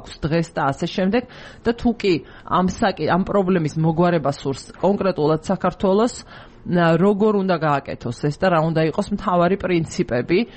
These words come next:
რომლებსაც უნდა მისდიოს და მთავარი მიზნები, მთავარი ინსტრუმენტები, გნებავთ, ასე ვიტყვი,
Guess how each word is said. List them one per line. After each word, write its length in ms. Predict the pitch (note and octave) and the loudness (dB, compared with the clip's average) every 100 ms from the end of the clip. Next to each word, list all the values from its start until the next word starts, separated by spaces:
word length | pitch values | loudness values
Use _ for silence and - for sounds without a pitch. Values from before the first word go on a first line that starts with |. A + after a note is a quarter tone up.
| - - | -20 -4
რომლებსაც 480 | E3+ E3+ D#3 D#3 D3 | 0 0 0 -2 -2
უნდა 120 | D#3+ D#3 | -2 0
მისდიოს 340 | E3 D#3+ F#3 A#3+ | 0 0 0 0
და 60 | A#3 | -2
მთავარი 360 | A3+ G3+ G3+ G#3 | 0 2 2 2
მიზნები, 500 | F3+ D3 D#3+ D3+ G#3 G#3 | 2 0 0 0 0 0
მთავარი 360 | A3 F#3+ G#3+ G#3 G3 | 0 2 2 2 -2
ინსტრუმენტები, 680 | F#3 - G3 F#3 - C#3+ C#3+ D3+ | -4 -2 0 0 0 -2 0 0
გნებავთ, 400 | D3 C3+ D3 - | 0 2 0 0
ასე 220 | C3 - C#3+ - | -2 0 -2 -2
ვიტყვი, 480 | B2 D#3 D#3+ - | -2 -2 -4 0